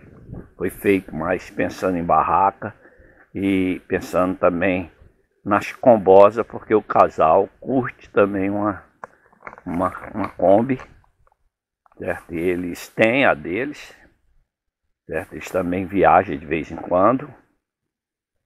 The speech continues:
certo? E é isso, eu tô aqui, tô sozinho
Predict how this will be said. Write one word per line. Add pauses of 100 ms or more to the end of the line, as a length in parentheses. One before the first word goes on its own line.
(220)
certo? (360)
E (1120)
é
isso,
eu
tô
aqui,
tô
sozinho